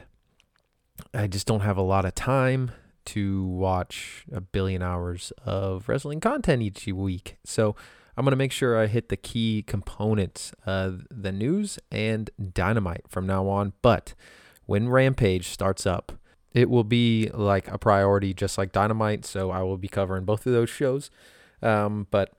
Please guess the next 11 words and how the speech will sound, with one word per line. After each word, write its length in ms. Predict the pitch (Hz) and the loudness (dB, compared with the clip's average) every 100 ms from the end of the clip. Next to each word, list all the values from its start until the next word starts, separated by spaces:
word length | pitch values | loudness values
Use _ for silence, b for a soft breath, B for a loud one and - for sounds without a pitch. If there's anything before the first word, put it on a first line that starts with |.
| _ - _ - | _ -20 _ -4
I 60 | 151 | -2
just 160 | 131 | 0
don't 140 | 143 - | -4 0
feel 160 | 139 | 0
the 80 | 113 | 2
need 380 | 104 107 110 101 | 0 0 -2 -4
to 360 | - 104 98 92 B B B B B _ _ _ | -4 -4 -4 -8 B B B B B _ _ _
talk 200 | - 101 | -2 0
about 220 | 104 98 | 0 0
Dark. 400 | 95 98 - - - _ _ - | 0 -2 -4 -14 -20 _ _ -10
It's 380 | - - - | -8 -8 -12